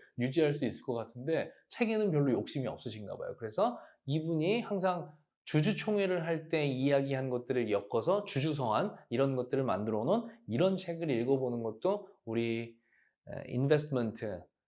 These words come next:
그러니까 투자를 공부하는 우리 학생들에게는 굉장히 큰 도움이 될 수 있을 거고요.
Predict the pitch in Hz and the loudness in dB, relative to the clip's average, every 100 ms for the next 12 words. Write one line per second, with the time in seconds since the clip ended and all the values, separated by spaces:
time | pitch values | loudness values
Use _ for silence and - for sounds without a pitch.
0 | _ 117 113 - - 180 175 175 139 139 | _ -8 -8 -8 -2 0 2 2 0 2
1 | 143 139 139 143 110 117 - 156 143 127 | 2 2 0 -2 -2 -4 -2 -4 0 0
2 | 110 117 160 - 107 127 170 165 - 160 | 0 0 -2 -6 -4 -2 0 -2 -4 -2
3 | 127 123 117 107 107 - 107 101 104 98 | -2 -2 -4 -4 -8 -6 -6 -4 -4 -4
4 | 107 147 82 | -2 -4 -6